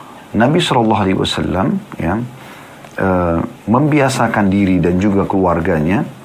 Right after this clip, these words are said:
agar hidup sederhana. Hidup sederhana. Kalaupun sampai makan, maka tidak sampai kenyang yang berlebihan. Sa-, tidak sampai kenyang yang berlebihan. Dan di sini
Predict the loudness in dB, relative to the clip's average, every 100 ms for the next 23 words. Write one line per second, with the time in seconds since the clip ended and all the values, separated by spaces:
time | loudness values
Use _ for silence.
0 | -20 -20 -20 -20 -14 -2 0 2 2 2
1 | -2 -8 -18 -20 -20 -12 -2 0 0 0
2 | -2 -2 -2 -2 -4 -8 -18 -20 -20 -18
3 | -16 -2 2 2 2 -2 -6 -2 0 0
4 | -2 -4 -8 -14 -14 -14 -10 -2 2 2
5 | 2 2 2 2 2 2 2 2 2 0
6 | 0 -2 -2 -2 0 0 0 0 -2 -2
7 | -2 0 2 2 0 0 0 0 0 -2
8 | -6 -10 -16 -20 -18 -8 -4 -2 0 0
9 | 0 -2 -2 0 0 2 0 -2 -8 -16
10 | -14 -4 0 0 0 2 2 2 0 -4
11 | -10 -18 -16 -12 -2 2 4 2 2 2
12 | 4